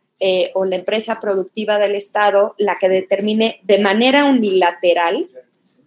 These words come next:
cuáles van a ser esos beneficios compartidos. Esos beneficios tendrían que ser determinados por quienes viven en el área de influencia del proyecto,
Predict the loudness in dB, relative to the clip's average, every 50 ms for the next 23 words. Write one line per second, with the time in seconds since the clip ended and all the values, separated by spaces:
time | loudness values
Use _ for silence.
0 | _ _ 2 4 4 4 4 4 4 4 2 2 2 2 0 -2 -2 -2 -2 0
1 | 0 0 -2 -2 -4 -6 -8 -6 -8 -8 -8 -8 -8 -10 -10 -10 -8 -6 -4 -4
2 | -6 -6 -8 -6 -6 -6 -6 -4 -6 -8 -10 -8 -8 -6 -6 -6 -6 -6 -10 -14
3 | -18 -18 _ -20 -20 -20 _ -2 0 0 2 0 0 0 0 -2 -2 -2 -4 -6
4 | -2 -2 -2 -2 -2 -4 -6 -6 -4 -2 -2 -2 -2 -2 -4 -6 -4 -2 -2 -4
5 | -4 0 0 0 0 2 2 2 2 2 -2 -2 -2 0 0 0 0 0 0 0
6 | 0 -4 -6 -12 -14 -16 _ _ _ _ _ _ _ _ 0 2 2 2 0 -2
7 | -2 -2 -2 -2 -2 -4 -4 -6 0 2 4 4 6 4 4 4 4 4 2 2
8 | 2 2 4 4 2 2 2 0 0 0 0 -2 -2 -4 -6 -6 -4 -4 -2 -4
9 | -4 -4 -6 -6 -4 -6 -8 -6 -6 -4 -4 -2 0 -2 -2 -2 -6 -8 -8 -8
10 | -10